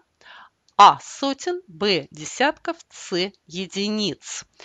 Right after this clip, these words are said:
В виде суммы разрядных слагаемых, э, сто умножить на А плюс десять умножить на Б плюс С. И это число в десять раз больше суммы своих цифр. Давайте посмотрим, существует ли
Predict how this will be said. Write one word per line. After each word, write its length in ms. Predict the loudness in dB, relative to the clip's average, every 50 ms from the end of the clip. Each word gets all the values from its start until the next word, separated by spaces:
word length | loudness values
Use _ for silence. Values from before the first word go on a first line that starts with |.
| -20 -20 -20 _ -6
В 40 | -4
виде 280 | -2 -2 0 -2 -4
суммы 420 | -4 -4 -2 -2 -2 0 0 2 4
разрядных 640 | 4 4 4 2 0 0 0 0 0 -4 -10 -12
слагаемых, 1000 | -12 -10 -8 -8 -8 -2 2 4 4 4 4 2 0 -4 -6 -8 -10 -16 -20 -20 _ _ _ _ _ -12
э, 180 | -10 -10 -10 -12
сто 420 | -14 -18 -18 -12 -6 -4 -4 -2 -2
умножить 480 | -4 -6 -6 -8 -8 -10 -12 -12 _
на 140 | -10 -10 -6 _ 4
А 220 | 4 4 4 2
плюс 260 | -4 -10 -10 -10 -10
десять 440 | -10 -10 -10 -10 -8 -10 -12 -14 -14
умножить 460 | -14 -14 -12 -10 -10 -10 -10 -12 _
на 160 | -14 -14 -14 -12
Б 320 | -8 -6 -6 -6 -6 -8 _ _ _ _ _ _ _ _ _ _
плюс 440 | -16 -14 -12 -12 -14 -16 -20 -20 -20 _
С. 320 | -20 -6 -4 -4 -4 -4 -6 _ _ _ -20 -20 -20 -20 -20 -20 -20 -20 _ _ -8
И 180 | -6 -4 -4 -4 0
это 380 | 4 4 6 6 4 2 -4 -8
число 560 | -6 -6 -6 -6 -8 -4 -2 0 0 0 -2 _ _ _ _ -16
в 80 | -16
десять 580 | -14 -8 -2 0 2 2 2 0 -2 -2 0 4
раз 260 | 6 6 6 4 2
больше 500 | -6 -10 -6 -4 -2 -2 -4 -6 -8 -8
суммы 440 | -10 -8 -6 -4 -2 -2 -2 -2 -4
своих 420 | -4 -2 -2 0 0 -2 -4 -8
цифр. 580 | -12 -12 -6 -6 -6 -6 -6 -8 -12 -12 -14 -16 _ _ _ _ _
Давайте 380 | -4 -2 -2 -2 -4 -6 -6
посмотрим, 720 | -6 -4 -4 -4 -6 -6 -6 -6 -6 -6 -8 -12 -14 -14
существует 1040 | -12 -10 -8 -6 -6 -6 -6 -6 -8 -12 -14 -10 -6 -4 -4 -2 -4 -4 -6 -8 -8
ли 280 | -8 -4 -4 -4 -6